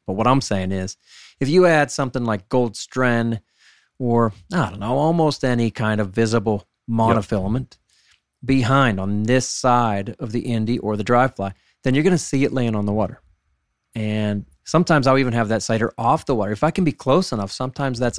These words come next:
Speaker 1: off
Speaker 2: Yeah,
Speaker 1: the water.
Speaker 2: right.
Speaker 1: And again, it
Speaker 2: Right.
Speaker 1: lets me know, "Ooh, yeah, I am. I'm off the water." Oh, I can pick that up even a little bit more. So having a
Speaker 2: Yeah.
Speaker 1: sighter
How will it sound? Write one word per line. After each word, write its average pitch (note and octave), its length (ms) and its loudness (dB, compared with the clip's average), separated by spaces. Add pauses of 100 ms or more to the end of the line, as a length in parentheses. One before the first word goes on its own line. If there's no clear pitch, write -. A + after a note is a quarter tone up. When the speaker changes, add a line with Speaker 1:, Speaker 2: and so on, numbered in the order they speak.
(120)
Speaker 1:
off C#3+ 260 2
Speaker 2:
Yeah, D#3 100 -2
Speaker 1:
the A#2+ 80 0
water. G2+ 400 -8
Speaker 2:
right. D#2+ 280 -2 (180)
Speaker 1:
And G2+ 100 -8
again, D#3 320 4
it D#3+ 40 4
Speaker 2:
Right. D#3 60 2
Speaker 1:
lets C3+ 180 2
me C#3+ 60 -2
know, C#3+ 160 0
"Ooh, C3 220 2
yeah, G#2+ 220 0
I G#2+ 80 0
am. A2+ 260 0
I'm G#2 140 0
off A2+ 180 0
the - 80 -8
water." A#2 260 0
Oh, D#3 100 4
I F3 140 2
can A#2 140 -6
pick - 220 -6
that A2+ 160 0
up A#2 280 0
even B2 240 -2
a B2 40 0
little B2+ 180 2
bit A2+ 120 -2
more. G#2 380 -2 (680)
So D3+ 180 0
having A#3 320 4
a E3+ 40 4
Speaker 2:
Yeah. E2 160 2
Speaker 1:
sighter C#3 420 2